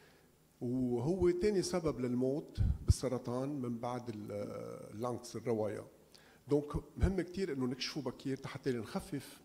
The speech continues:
من، آه، من وطأته إن كان على المريض أو كان على المجتمع، لأنه كمان بيكلف كتير،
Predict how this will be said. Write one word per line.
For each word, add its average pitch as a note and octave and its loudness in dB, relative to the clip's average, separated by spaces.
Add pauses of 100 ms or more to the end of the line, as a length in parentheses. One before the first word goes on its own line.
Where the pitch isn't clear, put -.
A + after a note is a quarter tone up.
من، C#3 -2 (360)
آه، A2 -6
من C3 2
وطأته - -2 (440)
إن C3 -2
كان E3 0
على B2+ 0
المريض B2 0 (680)
أو E3+ 6
كان F3 0
على D3 0
المجتمع، C3 0
لأنه A#2+ -2
كمان D3 -2
بيكلف C#3+ -4
كتير، - -2